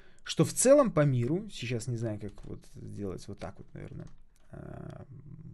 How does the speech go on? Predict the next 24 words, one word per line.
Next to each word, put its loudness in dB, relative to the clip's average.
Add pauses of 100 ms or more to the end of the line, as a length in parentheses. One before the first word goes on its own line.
(160)
будет -6
лучше. 4 (460)
Мы 10
знаем 8
то, 2
что, 12
э, 10
две 8
тысячи 4
двадцать 6
первый 8
двадцать 4
второй 6
год, -2
маркетинговый 2
год, 0 (120)
м, -2
по, 12
в -10
целом 8
по 4
зерновым 8
в -2
мире, 6